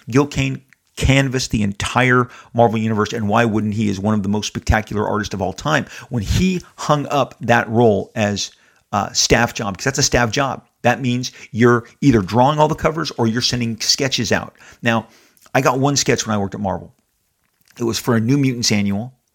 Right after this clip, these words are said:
Uh, it's the one with the Atlantis Attacks characters. It's not a shot I would have ever picked, but it was sent to me by John Romita Senior with some notes. And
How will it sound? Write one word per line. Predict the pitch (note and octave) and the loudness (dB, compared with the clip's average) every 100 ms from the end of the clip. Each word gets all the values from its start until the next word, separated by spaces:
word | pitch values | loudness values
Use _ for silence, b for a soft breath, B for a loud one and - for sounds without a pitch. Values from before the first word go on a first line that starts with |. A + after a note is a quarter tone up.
| _ _ _ _ | _ _ _ _
Uh, | A2 G#2 F#2 - | 0 0 0 -4
it's | C#3+ - | -10 -4
the | B2+ | 0
one | A2 C3 | 0 -2
with | B2+ | -4
the | A2 | -4
Atlantis | G#2+ A#2+ A#2+ - | -2 -2 -4 -4
Attacks | - G2 - | -2 -4 -4
characters. | F#2+ F#2 - A2 - | -8 -8 -8 -12 -10
It's | - A#2+ | -8 -6
not | A2 A2+ - | -4 -4 -2
a | A2+ | -2
shot | - A2+ - | -2 -2 0
I | G#2+ | 0
would | G#2+ | -2
have | - | -4
ever | G#2+ B2+ | -2 0
picked, | C3 A#2+ - - b b b b A2+ | 2 0 0 -20 b b b b -2
but | A#2 | -2
it | |
was | A2+ G#2 | 0 -2
sent | - D#3 | -2 -2
to | - | -2
me | A#2+ A2+ | -2 0
by | G#2 | -2
John | A2 A2 A2 | -2 -2 -2
Romita | A#2 G#2 G2+ A2+ | -2 -2 -2 0
Senior | - G3 F#2+ D#2+ | 0 -2 -6 -12
with | B2 G#2 | -6 -4
some | D#3 C3+ | -2 2
notes. | A#2+ E3+ - - b b b b | 2 2 -4 -6 b b b b
And | A#2+ A#2 A2+ | 2 4 2